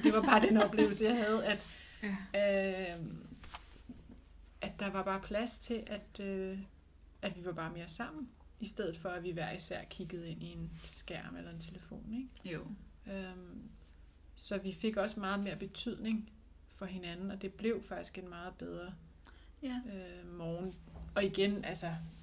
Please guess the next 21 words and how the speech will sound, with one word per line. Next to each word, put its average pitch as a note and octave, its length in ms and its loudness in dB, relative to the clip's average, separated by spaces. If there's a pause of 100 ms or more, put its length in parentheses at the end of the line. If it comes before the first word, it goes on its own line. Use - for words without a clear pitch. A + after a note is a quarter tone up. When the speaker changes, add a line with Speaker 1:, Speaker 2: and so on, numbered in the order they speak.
(160)
Speaker 1:
det G3+ 80 2
er G3+ 40 6
ikke G3 160 0
altid, - 380 -2
at - 60 -4
det F3+ 100 -6
så F3+ 160 -2
sikkert F3+ 360 -4
vil F3+ 160 -8
være F3+ 200 -2
sådan, - 260 -8
men, F#3+ 260 -4
men G#3+ 180 0
det, A#3 300 4
det A#3+ 80 6
var A#3 120 8
bare G#3+ 160 6
min G#3+ 180 2
aha-oplevelse F#3+ 680 -4
i - 40 -6
dag. - 280 -10